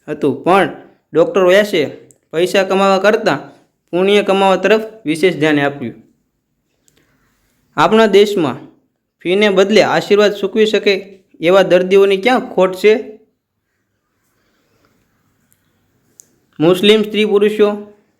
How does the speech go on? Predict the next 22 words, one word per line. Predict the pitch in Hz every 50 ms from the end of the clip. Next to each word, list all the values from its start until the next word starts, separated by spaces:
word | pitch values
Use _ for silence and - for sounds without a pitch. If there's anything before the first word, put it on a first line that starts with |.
| _ _
શાકવાળી | - 165 180 185 185 185 190 190 180
બહેનો, | 160 156 165 175 185 196 202 208 202 202 202 - - - _ _ _ _ _ _ _ _ _ _ -
ગરીબ | 139 151 170 180 185 175 156
મજૂરો, | 147 151 160 165 196 202 202 202 208 208 202 - - - - _ _ _ _ _ _ _ _ _ _ _ _ -
ફૂટપાથ | 180 180 180 - 202 196 196 196 196 202
પર | 202 202
ઉછળતા | 175 165 170 - 196 180 185 - 190 190 185 190 - - - _ _ -
બાળકો, | 143 160 185 214 208 - 170 135 127 127 - - _ _ _ _ _ _ _ _
આ | 165 170
બધા | 175 165 165 160 165 208 214
જ્યારે | 202 196 202 202 196
બીમાર | 175 170 180 196 208 208 196
પડે | 208 208 208 202 160 127 - - - _ _ _ _ _ _
ત્યારે | _ 170 170 175 175 180
એમના | 185 196 214 226 226 214
માટે | 202 190 185 180 - 185 180 170 175 - - _ _ _
એક | 156 175 185 -
જ | 247 233 170
વિસામો | 175 175 165 180 175 170 165 170
હતો, | 180 170 - 147 127 127 - - - _ _ _ _ _ _ _ _ _ _ _ _ _ _ _ _ _ _ _ _ _ _ _ _ _ _ _ _ _ _ _ _ -
ડૉક્ટર | 156 160 185 185 175 214 202
વ્યાસની | 180 175 180 185 185 - - 180 190 208 233 262 - -